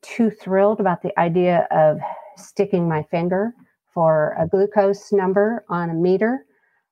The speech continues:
my bathroom meter, my scale, that number wasn't making me happy either. So I, uh, took the information from Marty's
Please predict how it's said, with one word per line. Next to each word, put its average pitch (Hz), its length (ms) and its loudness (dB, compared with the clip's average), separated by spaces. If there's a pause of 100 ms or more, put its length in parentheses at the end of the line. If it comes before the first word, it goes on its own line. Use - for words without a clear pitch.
(120)
my 156 320 -4
bathroom 170 840 0 (180)
meter, 156 600 2 (440)
my 160 180 -4
scale, 160 640 2 (460)
that 185 340 2
number 165 440 0
wasn't 156 320 -2
making 156 320 -2
me 151 100 0
happy 139 500 -4
either. 139 340 -4 (640)
So 156 800 2
I, 156 400 2 (540)
uh, 143 340 -2
took 233 200 -4
the 220 140 2
information 185 580 -2
from 170 180 -4
Marty's 160 420 0